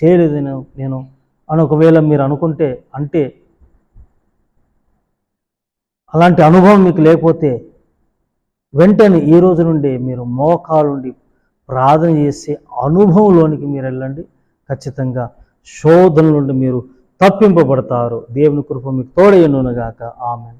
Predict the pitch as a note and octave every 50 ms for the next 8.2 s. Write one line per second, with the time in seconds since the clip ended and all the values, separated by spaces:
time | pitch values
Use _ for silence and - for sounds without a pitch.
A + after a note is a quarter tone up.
0 | _ - C#3 D3+ D#3+ D3+ D#3 D3 D3 D3 D3 D#3+ D3 C#3+ C3+ C#3+ D#3 D#3 D3+ D#3
1 | D3+ D#3 D#3+ F3 F3 F3 - _ _ _ _ _ _ _ _ - E3+ G#3 G#3+ G#3
2 | - G#3 F#3 F3+ F#3+ F#3 F#3 E3+ E3+ D#3 E3 E3 D#3+ D#3+ D#3 D#3 D3+ C#3 D3 B2+
3 | - - D#3+ E3 E3 E3 D3+ D3+ C3 C#3 C3+ C3+ C3 B2+ B2 B2 A#2+ - B2+ C3
4 | C#3+ _ _ _ _ _ _ _ _ _ _ _ _ _ _ _ - C#3 C3+ C3
5 | C#3+ C#3+ D3 C#3 C3+ C3 C3+ C#3 C3+ C3+ C3+ B2+ C3+ C3 - C3+ C#3 D#3 D#3+ D#3+
6 | D3+ D3 C3+ C#3 C#3 C#3 C3 - - C3+ C3 B2+ A#2 A2+ - D3 D3 D#3 D3+ D3
7 | D3 C3+ - C#3+ C#3 C3+ C3+ C3 C3 C3+ C3 C3 C3 C3 C3 C3+ C3+ C#3 C3+ C3
8 | _ _ _